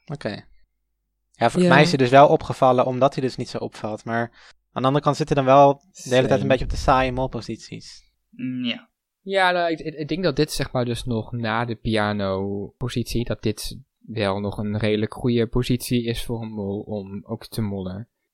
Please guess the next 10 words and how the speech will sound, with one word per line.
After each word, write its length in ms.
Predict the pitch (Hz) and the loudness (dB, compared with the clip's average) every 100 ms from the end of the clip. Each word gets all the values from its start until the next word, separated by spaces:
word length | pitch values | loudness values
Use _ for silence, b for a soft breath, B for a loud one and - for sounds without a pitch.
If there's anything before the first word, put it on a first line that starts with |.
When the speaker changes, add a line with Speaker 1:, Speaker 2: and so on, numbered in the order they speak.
| _ - | _ 2
Speaker 2:
Mhm, 240 | 196 160 | 4 6
ja, 280 | 185 180 175 | 6 6 6
want 180 | 180 - | 4 0
je 60 | |
kunt 180 | - 185 | -2 0
slecht 400 | - 185 185 - | 2 2 -2 -2
uitbeelden 540 | 175 180 175 180 180 | -4 -2 -2 -2 -2
en 200 | - 175 | -2 -2
slecht 420 | 180 - 180 175 - | -2 -2 -4 -4 -4
zingen. 360 | 165 165 180 | -2 -2 -4